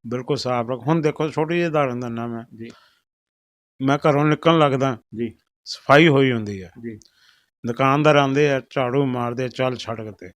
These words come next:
Speaker 1: ਚੱਲ
Speaker 2: ਹੂੰ।
Speaker 1: ਸੜਕ ਤੇ।" ਉਹ ਕਿਹਦੀ ਜ਼ਿੰਮੇਵਾਰੀ ਹੈ?
Speaker 2: ਬਿਲਕੁਲ।
Speaker 1: ਦੁਕਾਨਦਾਰਾਂ ਦੀ ਹੈ ਨਾ।
Speaker 2: ਜੀ।
Speaker 1: ਪਬਲਿਕ ਦੀ ਹੈ ਨਾ।
Speaker 2: ਐਜੂਕੇਸ਼ਨ ਵੀ ਤਾਂ ਕਰਨੀ ਪੈਂਦੀ ਹੈ ਨਾ ਜੀ। ਆਪਾਂ ਸਕੂਲ 'ਚ ਜਾਂਦੇ ਹਾਂ, ਸਾਨੂੰ ਉੱਥੇ ਸਿਖਾਇਆ ਜਾਂਦਾ। ਕਿਤੇ ਨਾ ਕਿਤੇ ਸਾਨੂੰ ਕਾਰਪੋਰੇਸ਼ਨ ਦਾ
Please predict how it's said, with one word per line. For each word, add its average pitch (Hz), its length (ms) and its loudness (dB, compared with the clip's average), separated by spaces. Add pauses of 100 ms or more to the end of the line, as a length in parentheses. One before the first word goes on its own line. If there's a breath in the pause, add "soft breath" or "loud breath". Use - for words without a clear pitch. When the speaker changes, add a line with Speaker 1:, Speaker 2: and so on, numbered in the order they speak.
(140)
Speaker 1:
ਚੱਲ 143 160 0
Speaker 2:
ਹੂੰ। 151 80 0
Speaker 1:
ਸੜਕ 117 380 -6
ਤੇ।" 95 140 -18 (300)
ਉਹ 151 220 -8
ਕਿਹਦੀ 185 220 0
ਜ਼ਿੰਮੇਵਾਰੀ 117 640 -12
ਹੈ? 82 80 -20 (300)
Speaker 2:
ਬਿਲਕੁਲ। 117 280 -6 (640)
Speaker 1:
ਦੁਕਾਨਦਾਰਾਂ 151 580 -2
ਦੀ 131 180 -8
ਹੈ 101 60 -16
ਨਾ। 104 80 -18
Speaker 2:
ਜੀ। 101 360 -20 (460)
Speaker 1:
ਪਬਲਿਕ 143 360 -4
ਦੀ 160 240 -6
ਹੈ 107 60 -12
ਨਾ। 110 100 -4
Speaker 2:
ਐਜੂਕੇਸ਼ਨ 156 560 4
ਵੀ 160 80 6
ਤਾਂ 160 100 10
ਕਰਨੀ 135 260 6
ਪੈਂਦੀ 117 280 2
ਹੈ 117 40 -8
ਨਾ 139 100 -4
ਜੀ। 151 120 -6
ਆਪਾਂ 151 260 2
ਸਕੂਲ 143 320 4
'ਚ 139 80 2
ਜਾਂਦੇ 135 280 10
ਹਾਂ, 147 60 12
ਸਾਨੂੰ 143 220 4
ਉੱਥੇ 147 180 6
ਸਿਖਾਇਆ 139 440 8
ਜਾਂਦਾ। 101 340 0 (380 soft breath)
ਕਿਤੇ 180 240 10
ਨਾ 190 80 10
ਕਿਤੇ 175 240 8
ਸਾਨੂੰ 175 440 10 (260 soft breath)
ਕਾਰਪੋਰੇਸ਼ਨ 156 680 12
ਦਾ 170 120 12